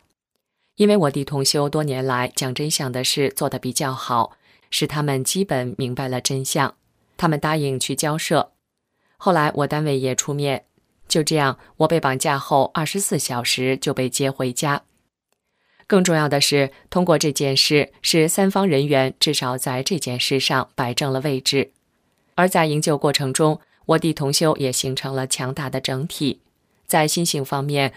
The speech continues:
和对法理的理解上都有提高。通过这次过关，我更体悟到，只要真正地站在法上，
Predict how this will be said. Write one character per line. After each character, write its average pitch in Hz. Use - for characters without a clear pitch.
和 160
对 156
法 143
理 156
的 135
理 135
解 131
上 131
都 143
有 131
提 127
高。 147
通 185
过 160
这 147
次 143
过 139
关， 160
我 151
更 143
体 139
悟 135
到， 143
只 156
要 135
真 214
正 143
地 135
站 131
在 131
法 127
上， 147